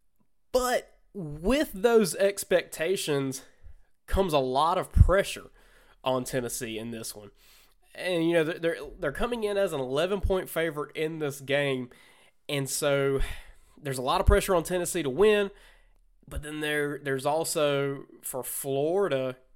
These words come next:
there's an, there's an urgency to win, right? They, they've got to reestablish who they are, because now a loss here means that you've lost to two conference rivals already. And not that that necessarily shuts down your season and it's a total wash, but it certainly dashes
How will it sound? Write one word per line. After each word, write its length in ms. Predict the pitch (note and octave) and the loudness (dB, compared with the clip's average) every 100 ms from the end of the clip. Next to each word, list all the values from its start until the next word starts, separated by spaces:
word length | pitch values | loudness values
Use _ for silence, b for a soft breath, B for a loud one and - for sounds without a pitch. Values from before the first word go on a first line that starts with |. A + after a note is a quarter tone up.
| _ | _
there's 500 | D3 C3 D3 D3+ C3+ | -14 -4 0 0 -2
an, 160 | B2+ C3 | -4 -6
there's 280 | D#3 C#3 C3 - | -2 -2 -4 -6
an 140 | B2+ - | -8 -4
urgency 720 | D#3+ D3+ C#3+ A2+ - G#2+ F2+ b b b - | -2 0 -2 -10 -10 -10 -14 b b b -18
to 100 | A#2+ | -16
win, 380 | A2+ G#2+ G2 - | -14 -14 -16 -12
right? 280 | A#2+ B2+ B2+ | -4 -2 -2
They, 120 | C3+ | -4
they've 180 | - B2 | -6 -4
got 180 | B2+ - | -4 -4
to 60 | C3 | -6
reestablish 920 | B2 C#3+ D3 - C#3+ C#3 C#3 C3 - | -6 -6 -6 -4 0 0 0 -4 -4
who 180 | D3+ | -2
they 160 | C3+ B2 | -2 -2
are, 300 | B2+ C#3+ C3 | 0 0 0
because 440 | A#2+ C3 B2 B2 - B B - | -4 -4 -4 -4 -10 B B -4
now 320 | A#2+ C#3 C3+ | 2 4 4
a 80 | B2+ | 0
loss 400 | B2 C#3 C#3 - | 0 0 0 -4
here 380 | C#3+ D3+ C3+ C3 B B B | -6 -4 -4 -6 B B B
means 300 | B2+ C3 C3 | -2 -2 0
that 160 | B2+ C3 | -4 -6
you've 220 | B2 A#2+ | -10 -6
lost 520 | B2 B2+ B2+ - - | -2 0 0 -4 -6
to 220 | - A#2+ | -6 -6
two 520 | A2+ - - C#3+ C#3+ C3 | -6 -4 -2 0 0 -2
conference 480 | - C#3 C3+ C3 | 0 0 0 -2
rivals 400 | B2+ B2+ C3 B2+ | -2 0 0 -2
already. 580 | B2 A2+ D3 G#3+ D#3+ D3 | -4 -4 -2 -2 -2 -2
And 180 | C#3+ C#3+ | -2 0
not 200 | A#3 A3+ | 0 2
that 100 | F3 | 0
that 160 | E3 D#3+ | 0 -2
necessarily 640 | D3+ - - D#3 D3 C#3 | -6 -6 -6 -4 -4 -4
shuts 440 | C3 - D3+ D3 - | -4 -4 -4 -4 -4
down 320 | C#3 C#3 C3+ | -2 -2 -2
your 100 | C3 | -4
season 420 | C3 C#3 C3+ B2+ | -2 -2 -2 -4
and 120 | B2+ | -4
it's 120 | B2+ | -6
a 60 | A#2+ | -8
total 340 | - C#3 B2 | -4 -4 -2
wash, 360 | A#2 C#3+ C3+ A#2+ | -2 -2 -2 -2
but 200 | C#3 C3 | -4 -4
it 120 | A#2+ | -2
certainly 340 | - F3+ D3 C3 | -2 -2 -2 -6
dashes 640 | A2+ B2+ C#3 C#3 B2+ A#2+ | -4 -2 -2 -2 -4 -8